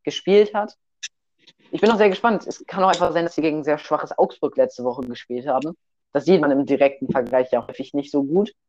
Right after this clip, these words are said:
Weil das vier zu null gegen Gladbach, das war schon eine miese Abreibung für Frankfurt. Das hätte man nicht.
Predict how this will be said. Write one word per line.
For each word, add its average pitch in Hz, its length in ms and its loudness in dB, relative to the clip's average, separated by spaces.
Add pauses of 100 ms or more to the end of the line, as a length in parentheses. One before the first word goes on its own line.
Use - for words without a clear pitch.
(580)
Weil 139 240 2
das 156 220 -2
vier 175 220 2
zu 170 100 -6
null 160 160 4
gegen 139 220 0
Gladbach, 139 400 -2
das - 240 -8
war 127 80 -4
schon 147 300 -2
eine 135 100 -2
miese 143 480 0
Abreibung 131 540 2
für 131 160 -4
Frankfurt. 147 460 -2 (1080)
Das 151 160 0
hätte 185 160 4
man 175 140 2
nicht. 180 320 -2